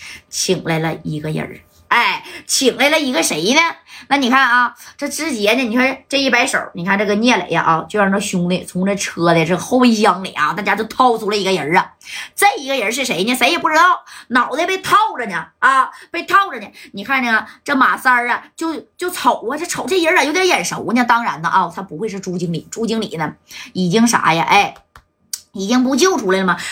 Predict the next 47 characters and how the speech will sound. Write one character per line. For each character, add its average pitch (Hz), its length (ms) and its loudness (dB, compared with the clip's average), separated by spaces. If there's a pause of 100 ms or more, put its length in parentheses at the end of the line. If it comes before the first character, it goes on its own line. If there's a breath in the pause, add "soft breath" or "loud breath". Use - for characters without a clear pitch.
这 330 100 4
马 226 220 2
三 277 140 2
儿 302 60 2
这 339 120 -4
个 330 120 2 (240 loud breath)
走 247 200 0
这 349 100 4
两 311 180 0
步 262 80 -4
道 311 100 4
儿 403 200 0 (100)
啊， 294 140 4
这 320 140 -10
戴 403 320 0
哥 311 160 -2
看 339 180 -2
了 302 80 -4
个 311 80 2
马 240 220 0
三 220 120 0
儿， 214 280 0 (200 soft breath)
这 370 120 -4
谁 - 220 0
呀？ 254 400 0 (520)
哎 214 80 -2
呀， 269 300 2
你 190 100 -10
看 185 100 -2
把 175 140 2
这 208 100 -4
个 233 120 -6
小 208 160 -6
头 185 180 -4
套 294 80 2 (240)
啪 254 460 -2
这 294 120 -4
一 294 120 2
撇 - 280 -8 (200)
啊， 240 280 2 (440 loud breath)
这 220 100 -10 (180)
聂 247 160 0
磊 - 140 -4
就 180 100 -4
说 - 220 -8
了 - 80 -16 (340)
：“他 226 400 2